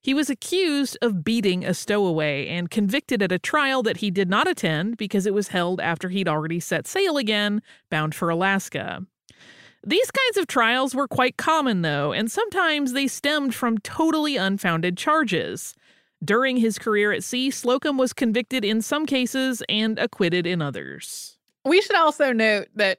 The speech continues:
Speaker 2: as I was researching this, the account that came down farthest on the cruel and tyrannical end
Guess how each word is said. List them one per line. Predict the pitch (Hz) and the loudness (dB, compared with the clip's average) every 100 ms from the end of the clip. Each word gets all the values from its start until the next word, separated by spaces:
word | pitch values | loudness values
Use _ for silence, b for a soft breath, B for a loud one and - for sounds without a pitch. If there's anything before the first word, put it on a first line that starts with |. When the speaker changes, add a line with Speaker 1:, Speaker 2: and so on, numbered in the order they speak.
| - | -2
Speaker 2:
as | 220 | -2
I | 220 247 | 2 2
was | 226 202 | 0 0
researching | 202 196 190 185 170 | -2 -2 -4 -4 -6
this, | 165 165 - | -6 -8 -10
the | 196 180 180 | -4 -2 0
account | 196 - - 302 320 254 | -2 -6 0 0 2 0
that | 247 | -2
came | - 277 247 | 0 -2 2
down | 247 240 | 2 2
farthest | 220 - 208 233 214 196 - | -2 0 4 4 2 -2 -4
on | 190 185 | -2 -2
the | 180 | -4
cruel | 160 - 262 269 262 247 | -8 -4 2 2 4 2
and | 226 226 | 2 0
tyrannical | 233 196 208 233 226 202 190 - | 0 0 2 2 0 -2 -4 -2
end | 196 196 | -4 -4